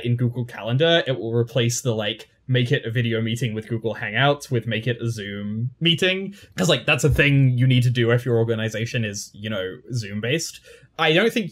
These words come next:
you would probably be, ever be the sort of primary video calling choice, right? But, like, having a, like, having an extra button that you shove in there somehow,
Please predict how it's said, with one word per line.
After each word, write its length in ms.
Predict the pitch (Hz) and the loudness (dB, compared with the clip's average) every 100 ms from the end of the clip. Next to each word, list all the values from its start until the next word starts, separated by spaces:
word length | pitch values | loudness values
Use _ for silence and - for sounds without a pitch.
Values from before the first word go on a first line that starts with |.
| _ | _
you 180 | 160 151 | -6 -2
would 140 | 147 | -2
probably 220 | 139 135 127 | 0 0 2
be, 200 | 123 143 | 0 0
ever 160 | 131 | -2
be 140 | 113 120 | 0 -2
the 140 | 117 | -2
sort 180 | 113 107 | -2 -6
of 80 | - | -8
primary 920 | - - 120 127 139 139 139 135 135 | -2 0 2 2 2 2 4 4 2
video 400 | 131 139 143 143 | 2 4 4 2
calling 560 | 139 170 143 143 143 135 | 0 0 0 0 -2 -2
choice, 500 | - 147 139 - - - _ - | 2 2 0 -6 -8 -20 _ -2
right? 220 | 147 151 - | 2 2 2
But, 120 | - | -2
like, 140 | 120 123 | -2 0
having 260 | 175 165 | 2 4
a, 60 | 143 | 6
like, 260 | 131 117 - _ - | 4 2 -6 _ -8
having 320 | 190 208 185 | 0 2 2
an 80 | 151 | 0
extra 420 | 151 - - 185 | -2 -2 2 4
button 680 | 190 180 208 185 190 190 190 | 4 4 2 0 -2 -6 -4
that 200 | 175 180 | -2 -2
you 120 | 185 | -2
shove 320 | - 220 170 | 2 2 2
in 240 | 180 180 190 | -2 -4 -2
there 200 | 190 185 | -2 -2
somehow, 720 | 196 185 202 190 196 190 | -2 -2 0 2 2 2